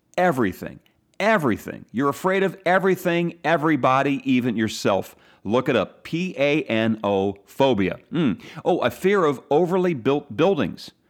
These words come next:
Well, you just may have a complex, complex, complex. Hmm. A fear of giants, a fee-fi-phobia. Uh-huh. A fear of me running out of bourbon during this podcast craziness. You know, that struggle is real. It's not scary, but there is a name for running out of bourbon,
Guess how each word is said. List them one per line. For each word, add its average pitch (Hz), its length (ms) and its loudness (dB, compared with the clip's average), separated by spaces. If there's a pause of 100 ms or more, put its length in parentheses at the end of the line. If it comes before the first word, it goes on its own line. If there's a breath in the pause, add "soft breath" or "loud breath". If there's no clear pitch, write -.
(120)
Well, 127 260 -2
you 135 160 -2
just 139 220 -4
may 135 100 0
have 120 180 2
a 104 100 2
complex, 127 800 -4
complex, 117 640 -2
complex. - 640 -4 (100)
Hmm. 120 360 -4 (280 loud breath)
A 147 80 4
fear 180 300 0
of 156 80 -4
giants, 151 640 0
a 110 100 0
fee-fi-phobia. 147 1700 0 (540 soft breath)
Uh-huh. 101 460 -2 (280 loud breath)
A 147 120 4
fear 196 340 0
of 120 160 -2
me 160 240 0
running 139 440 2
out 127 140 2
of 87 140 -4
bourbon 127 360 2
during 110 260 2
this 107 160 -2
podcast 143 680 -2
craziness. 135 640 0
You - 60 -4
know, 120 100 0
that 165 160 -2
struggle 170 360 -4
is 107 160 -4
real. 110 300 0
It's 101 240 -4
not 143 220 -2
scary, 135 400 0
but 113 180 -2
there 127 160 0
is 180 140 0
a 190 40 0
name 196 360 0
for 190 160 -2
running 135 340 2
out 165 140 0
of 156 160 -4
bourbon, 156 520 2